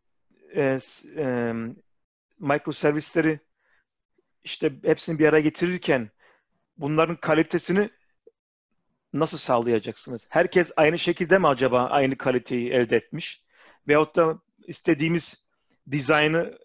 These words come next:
gerçekten uygulamışlar mı? Onun için servis ko-, test konusu çok önemli. Tam merkezde olan bir konu yani.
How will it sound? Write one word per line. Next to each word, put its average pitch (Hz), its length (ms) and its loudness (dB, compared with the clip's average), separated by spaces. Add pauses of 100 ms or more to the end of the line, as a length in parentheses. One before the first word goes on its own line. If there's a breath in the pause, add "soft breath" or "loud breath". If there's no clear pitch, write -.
gerçekten 156 420 0
uygulamışlar 156 680 2
mı? 143 220 -2 (720 soft breath)
Onun 156 160 2
için 185 200 -2
servis 165 400 -2
ko-, 175 220 -6
test 185 300 0
konusu 160 360 -4
çok 175 200 -4
önemli. 113 440 -2 (800)
Tam 170 140 -4
merkezde 170 460 2
olan 135 200 2
bir 113 40 -6
konu 107 240 -8
yani. 101 280 -8